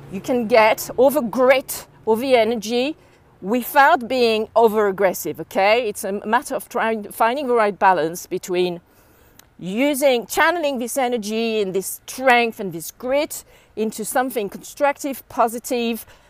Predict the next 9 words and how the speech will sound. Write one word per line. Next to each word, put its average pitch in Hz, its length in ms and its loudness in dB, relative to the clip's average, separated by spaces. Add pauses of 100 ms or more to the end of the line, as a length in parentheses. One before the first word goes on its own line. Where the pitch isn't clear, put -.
and, 202 400 0
um, 190 580 4 (300)
and 302 140 -6
creative, 160 720 -4 (360)
and 196 560 0 (320)
avoid 233 340 4
knee-, 220 260 -4 (120)
knee-jerk 202 520 -6
reactions. 202 760 2